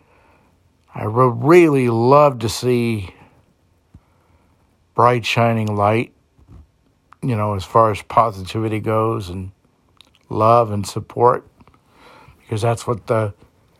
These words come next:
Christmas season is all about. That's what the holidays are all about. At least, you know, from my standpoint, I, I don't know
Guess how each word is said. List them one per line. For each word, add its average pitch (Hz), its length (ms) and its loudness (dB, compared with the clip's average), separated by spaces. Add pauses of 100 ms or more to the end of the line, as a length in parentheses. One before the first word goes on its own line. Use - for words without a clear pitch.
(180)
Christmas 123 460 0
season 110 380 -2
is 104 140 -4
all 104 160 0
about. 107 320 -2
That's 120 240 -6
what 120 100 -6
the 117 80 2
holidays 113 600 2
are 110 140 0
all 107 140 2
about. 104 400 0 (1500)
At 95 100 -6
least, 110 340 -4 (460)
you 123 80 -2
know, 107 180 0
from 110 220 -4
my 120 280 4
standpoint, 107 680 -4
I, 110 380 2
I 107 60 -4
don't 107 340 -4
know 117 520 0